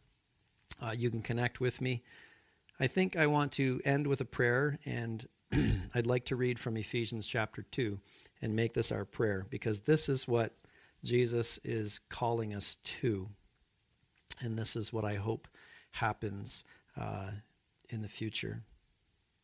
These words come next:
So I'm going to just use the f-, phrase Gentiles to represent, um, and Jews. It's just when people are estranged, Jesus brings them together.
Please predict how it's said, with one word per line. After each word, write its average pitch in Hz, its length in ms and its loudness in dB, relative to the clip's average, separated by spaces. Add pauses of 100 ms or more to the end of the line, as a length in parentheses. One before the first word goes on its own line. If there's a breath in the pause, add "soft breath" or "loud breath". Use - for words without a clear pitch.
(460 soft breath)
So 120 180 -4
I'm 127 120 2
going 139 200 4
to 120 80 0
just 123 300 2 (260)
use 123 280 -2
the 120 100 -6
f-, - 240 -4
phrase 117 500 2
Gentiles 120 720 0
to - 120 -6
represent, 104 640 -4 (160)
um, 90 280 -8 (260)
and 107 180 -2
Jews. 113 520 2 (420 loud breath)
It's - 160 -2
just 131 220 2 (260)
when 120 140 -4
people 143 300 2
are 123 120 6
estranged, 131 640 2 (160)
Jesus 110 380 -2
brings 107 280 -4
them 107 120 -8
together. 98 500 -6